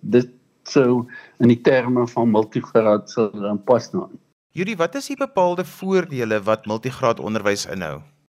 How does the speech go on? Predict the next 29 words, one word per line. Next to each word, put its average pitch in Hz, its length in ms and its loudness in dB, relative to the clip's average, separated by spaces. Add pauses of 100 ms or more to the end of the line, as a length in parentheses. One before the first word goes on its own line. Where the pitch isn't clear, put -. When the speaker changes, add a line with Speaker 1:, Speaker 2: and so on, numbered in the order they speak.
(240)
Speaker 1:
Ek 117 120 -10
dink 139 180 2
as 123 160 0
'n - 40 0
hele 117 220 4
paar 120 280 2
sterk - 680 -4 (240)
argumente. 113 920 -4
Een 147 400 2 (500)
is 120 100 -4
dat 123 160 2
ons 123 140 -8
graag 160 520 2
wil 131 160 -4
hê 123 160 -2
daar 117 200 0
moet 117 180 -2
studentgesentreerde 131 1600 -2
leer 110 560 4 (440)
plaasvind. 120 580 0
Dis 123 200 -4
nie 170 140 4
'n 170 160 6
onderwyser 147 640 4
voor 139 280 4
in 135 100 -2
die 131 120 -4
klas 151 360 2
nie, 226 180 -8